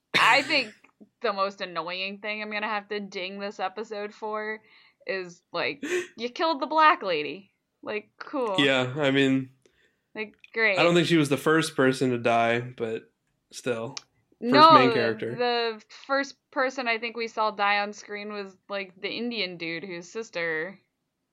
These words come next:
Speaker 1: had
Speaker 2: Yeah, I don't
Speaker 1: also
Speaker 2: know what his race was, but he,
Speaker 1: Yeah.
Speaker 2: he died.
Speaker 1: Yeah.
Speaker 2: Um, can we talk about, like,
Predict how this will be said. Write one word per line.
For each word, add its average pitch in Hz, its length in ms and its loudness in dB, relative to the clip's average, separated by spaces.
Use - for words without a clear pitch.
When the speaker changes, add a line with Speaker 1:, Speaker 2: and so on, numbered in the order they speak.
Speaker 1:
had 131 100 -4
Speaker 2:
Yeah, 131 120 4
I 131 100 4
don't 147 180 4
Speaker 1:
also 139 60 4
Speaker 2:
know 131 80 4
what 120 300 0
his 120 200 -4
race 117 300 -2
was, 113 300 -2
but 117 320 -4
he, 123 160 -6
Speaker 1:
Yeah. 170 380 -8
Speaker 2:
he 165 160 -6
died. 117 520 -2
Speaker 1:
Yeah. 180 640 -4
Speaker 2:
Um, 156 380 4
can 190 160 -2
we 262 80 4
talk 277 260 -4
about, 285 420 4
like, 160 500 2